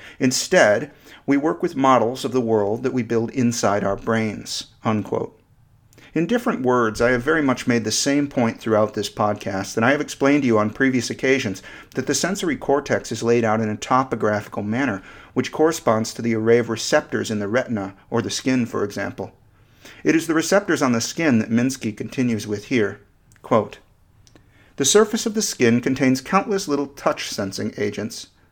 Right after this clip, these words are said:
and the retina of the eye includes a million tiny light detectors. Scientists know a good deal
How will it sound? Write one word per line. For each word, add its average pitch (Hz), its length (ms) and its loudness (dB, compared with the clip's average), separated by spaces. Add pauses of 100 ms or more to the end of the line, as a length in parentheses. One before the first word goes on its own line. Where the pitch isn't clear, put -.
(580)
and 156 120 4
the 160 80 4
retina 196 340 2
of 147 180 -2
the 147 100 2
eye 117 440 2 (680)
includes 180 520 0
a 185 40 0
million 180 480 -2
tiny 135 400 0
light 127 320 0
detectors. 104 720 -4 (400)
Scientists 165 520 -2
know 123 320 2
a 127 60 -6
good 131 280 2
deal 135 440 2